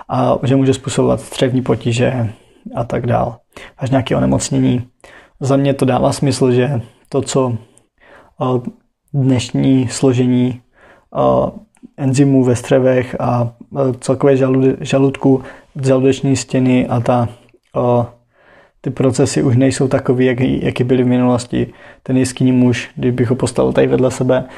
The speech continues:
tak si myslím, že nejsme úplně jako stejní. A, že to tělo se ada-, a, adaptuje, a ve všem se vyvíjí a mění. Takže, a,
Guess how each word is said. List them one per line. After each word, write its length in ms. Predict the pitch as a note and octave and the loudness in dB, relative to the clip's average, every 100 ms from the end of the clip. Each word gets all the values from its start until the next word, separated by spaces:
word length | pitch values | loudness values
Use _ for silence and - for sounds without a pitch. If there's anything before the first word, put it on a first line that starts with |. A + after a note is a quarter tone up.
| - - | -20 -10
tak 160 | - | -4
si 80 | D3 | -2
myslím, 240 | C3 C#3+ | 0 0
že 280 | C3 C3 B2+ - | 2 0 -2 -4
nejsme 320 | B2 A#2+ - | -4 -2 0
úplně 280 | C3 - C3 | 0 0 -2
jako 180 | B2+ B2+ | -2 -4
stejní. 500 | - C#3+ C#3 C#3 C3+ - - - - _ | -4 0 0 0 -4 -8 -20 -20 -20 _
A, 240 | D#3 C3+ C3 - - C3+ | 0 2 0 -4 -6 0
že 100 | C3 | 2
to 100 | B2+ | 2
tělo 260 | C3+ C3 | 2 2
se 140 | A#2+ A#2+ | 0 -2
ada-, 300 | B2+ C3+ - | 0 0 -2
a, 280 | - B2 A#2 - _ _ | -2 -2 -2 -8 _ _
adaptuje, 680 | C#3+ C#3 C3+ - C3+ B2+ - - - - _ | -2 0 0 2 2 2 -4 -14 -20 -20 _
a 140 | D3 C3 | -6 -2
ve 160 | B2+ | 0
všem 220 | B2 C3+ B2 | 0 -2 0
se 120 | C3+ | 2
vyvíjí 420 | C3 B2+ B2 B2+ | 2 2 2 2
a 60 | B2+ | 2
mění. 580 | B2+ B2 B2 B2 B2+ B2+ _ _ _ _ _ | 2 4 2 2 0 -6 _ _ _ _ _
Takže, 480 | - B2+ B2+ B2+ B2+ C3 _ _ - - _ _ | -10 -4 -2 0 -2 -8 _ _ -20 -20 _ _
a, 240 | E3 C3 | -6 -6